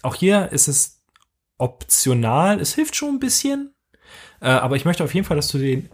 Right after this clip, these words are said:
zweiten Film schaust. Ähm, wie gesagt, den ersten kannst du dir vorher anschauen. Äh, hilft ein bisschen, was so Figuren angeht, ist jetzt aber kein Muss, denn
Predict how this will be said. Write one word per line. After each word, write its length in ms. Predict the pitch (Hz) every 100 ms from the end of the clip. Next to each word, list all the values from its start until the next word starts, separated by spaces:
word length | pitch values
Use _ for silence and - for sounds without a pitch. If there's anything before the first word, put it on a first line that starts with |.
| -
zweiten 420 | - - 156 160 104
Film 320 | - 95 85
schaust. 560 | - 92 101 - - - _ _ _ _ _ -
Ähm, 640 | 123 120 120 117 120 - _
wie 140 | 147
gesagt, 400 | 151 117 110 -
den 80 | 123
ersten 180 | 139 143
kannst 220 | - 170
du 40 | 170
dir 140 | 156
vorher 300 | 156 156 160
anschauen. 480 | 147 156 165 160 156 _ - - - _
Äh, 380 | - 120 120 110
hilft 300 | 123 156 156
ein 60 | 127
bisschen, 340 | 143 - 139
was 160 | 123 -
so 80 | 120
Figuren 360 | 117 117 220
angeht, 500 | 185 170 170 165 - -
ist 100 | -
jetzt 180 | -
aber 200 | - 117
kein 220 | 120 104 113
Muss, 320 | 214 - - - - - -
denn 260 | 127 135